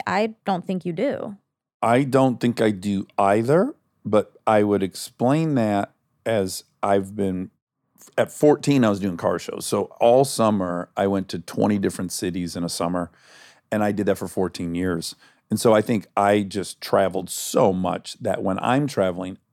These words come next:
Speaker 2: it actually doesn't feel like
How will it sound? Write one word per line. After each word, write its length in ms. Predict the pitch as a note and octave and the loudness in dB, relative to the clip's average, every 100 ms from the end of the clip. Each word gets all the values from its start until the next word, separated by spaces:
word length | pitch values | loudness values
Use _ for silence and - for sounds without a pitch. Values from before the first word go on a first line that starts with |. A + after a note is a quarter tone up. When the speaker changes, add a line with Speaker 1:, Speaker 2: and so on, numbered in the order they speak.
| _ | _
Speaker 2:
it 120 | A2+ A2 | 2 2
actually 360 | G#2+ - G#2+ | 2 -2 -4
doesn't 320 | G2 F#2+ F#2+ | -2 -4 -6
feel 720 | - - A2 A2 F#2+ F2+ E2+ _ _ _ _ - | -14 -6 -2 2 2 0 -4 _ _ _ _ -4
like 440 | G2+ F#2 F2+ - | 2 2 2 -4